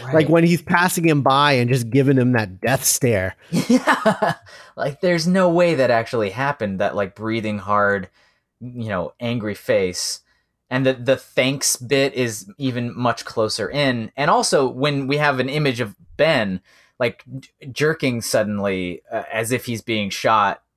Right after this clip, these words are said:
Speaker 1: Mm-hmm.
Speaker 2: on the
Speaker 1: On the
Speaker 2: street,
Speaker 1: ground.
Speaker 2: but he's already
Speaker 1: <laughs>
Speaker 2: on the ground. Like, that didn't
Speaker 1: Yeah.
Speaker 2: happen. That's not a thing that happened, but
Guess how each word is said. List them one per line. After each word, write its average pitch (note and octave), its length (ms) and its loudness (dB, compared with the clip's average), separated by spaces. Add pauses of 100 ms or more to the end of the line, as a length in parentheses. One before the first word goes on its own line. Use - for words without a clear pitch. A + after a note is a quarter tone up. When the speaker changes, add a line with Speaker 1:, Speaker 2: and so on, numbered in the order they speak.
(440)
Speaker 1:
Mm-hmm. C#3+ 460 2
Speaker 2:
on C#3+ 160 0
the D3 80 4
Speaker 1:
On C#3+ 140 4
the C#3 60 4
Speaker 2:
street, C3+ 120 -2
Speaker 1:
ground. C3+ 320 4
Speaker 2:
but D3+ 100 2
he's C#3 120 2
already D3 420 4
Speaker 1:
<laughs> B2+ 60 2
Speaker 2:
on A#2+ 80 -2
the G#2+ 80 -4
ground. A2+ 420 0
Like, A#2 140 -6
that F3+ 160 -2
didn't F3+ 160 2
Speaker 1:
Yeah. C#3+ 160 2
Speaker 2:
happen. C3+ 360 -8
That's E3 200 -10
not D3+ 120 -4
a C3+ 40 -4
thing C3 200 -6
that A#2+ 120 -8
happened, A2 420 -4
but G#2+ 260 -2